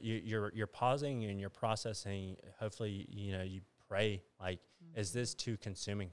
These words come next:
Speaker 1: for me?" I've always said my running, um, in my life as a runner, it is both taking me away from Jesus and is taking me to Jesus. Um,
Speaker 2: Mm-hmm.
Speaker 1: a lot of it has to do where your heart is.
Speaker 2: Mm-hmm.
Speaker 1: Um, and Jesus talks about that a ton, where your heart is with it,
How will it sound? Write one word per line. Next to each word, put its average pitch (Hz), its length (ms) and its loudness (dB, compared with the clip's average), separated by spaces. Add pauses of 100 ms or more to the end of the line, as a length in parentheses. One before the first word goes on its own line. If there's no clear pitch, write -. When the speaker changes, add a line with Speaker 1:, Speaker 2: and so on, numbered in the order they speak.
(140)
Speaker 1:
for 82 100 -14
me?" 85 220 -12 (540)
I've 120 240 6
always 117 240 6
said 101 220 2
my 107 160 4
running, 107 500 0 (220)
um, 95 340 0
in 101 120 -2
my 98 120 -2
life 92 380 0
as 90 180 -2
a 95 60 -4
runner, 98 500 0
it 110 160 6
is 107 120 4
both 101 380 2 (460)
taking 117 400 2
me 98 300 0 (100)
away 90 360 4
from 139 240 0
Jesus 147 420 2
and 110 100 2
is 95 120 0
taking 104 280 0
me 95 120 -2
to 101 260 -2
Jesus. - 640 -6
Um, 175 140 4
Speaker 2:
Mm-hmm. 85 400 -2
Speaker 1:
a - 20 0
lot 98 260 4
of 120 80 2
it 110 140 4
has 98 220 -2
to 107 80 -4
do 101 180 2
where 117 160 2
your 120 140 2
heart 147 200 4
is. - 280 -6 (260)
Speaker 2:
Mm-hmm. 147 240 -6
Speaker 1:
Um, 98 100 2
and 95 80 0
Jesus 123 220 -2
talks 107 220 0
about 98 180 0
that 87 240 -2 (240)
a - 40 -20 (200)
ton, 98 300 0 (320)
where 113 100 0
your 101 140 2
heart 135 260 4
is 92 180 -2
with 90 220 -8
it, - 220 -10